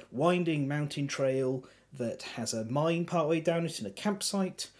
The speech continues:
and then there's a forestry section, like, that also has a farm.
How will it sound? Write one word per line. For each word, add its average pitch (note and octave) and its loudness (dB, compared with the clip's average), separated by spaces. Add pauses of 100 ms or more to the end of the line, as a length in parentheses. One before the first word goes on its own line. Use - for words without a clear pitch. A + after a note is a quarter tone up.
(280)
and C#3+ 2
then C#3 4
there's B2+ 0
a A#2 -2
forestry D#3+ 0
section, C#3 0
like, A#2 -8
that B2+ -4
also B2+ -4
has A#2+ -6
a G#2 -12
farm. G2 -4